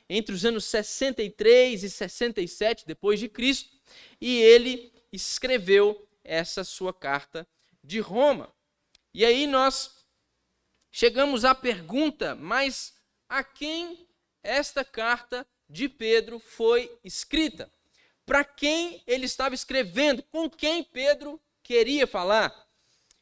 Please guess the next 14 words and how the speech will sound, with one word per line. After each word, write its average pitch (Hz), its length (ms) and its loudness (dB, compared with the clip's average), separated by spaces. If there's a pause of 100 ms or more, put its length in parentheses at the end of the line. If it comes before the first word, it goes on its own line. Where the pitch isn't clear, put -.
Com 214 160 -10
base 247 360 4
no 277 280 2
capítulo 269 540 -2
três, 180 460 4
abra 240 300 -2
aí 214 160 -4
no 208 120 -8
capítulo 202 560 -8
de 185 140 -6
número 208 340 0
três. 196 640 4 (1400)
No 175 140 -6
verso 214 600 0